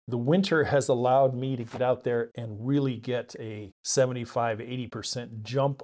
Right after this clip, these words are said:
on this one, and that is complete the forest clearing plan that I have going right now. Yesterday, I spent, uh, five hours burning f-, bi-, four big stacks of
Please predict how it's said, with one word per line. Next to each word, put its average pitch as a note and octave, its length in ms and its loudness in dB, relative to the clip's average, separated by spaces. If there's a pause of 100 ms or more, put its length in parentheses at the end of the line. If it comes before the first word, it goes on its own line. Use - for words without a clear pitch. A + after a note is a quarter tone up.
on A2 180 -8
this A2+ 260 -6
one, G#2+ 220 -8
and A2 100 -8
that B2+ 200 -4
is B2 340 -10 (340)
complete F3 720 0
the C#3 100 0
forest C#3 680 0
clearing C3+ 640 0 (200)
plan G#2+ 440 -8
that G#2 120 -6
I G#2 100 -4
have A2+ 300 -2
going A2+ 320 -4
right A#2 320 -2
now. A2+ 320 -10 (480)
Yesterday, C#3+ 480 4
I B2 120 2
spent, A#2 500 -6
uh, G#2 240 -6
five C#3+ 380 0
hours A#2+ 440 -2
burning A#2+ 500 -4
f-, - 120 -16 (140)
bi-, D#3 120 2
four F3+ 300 2
big C#3+ 240 2
stacks B2 540 -2
of G#2+ 200 -8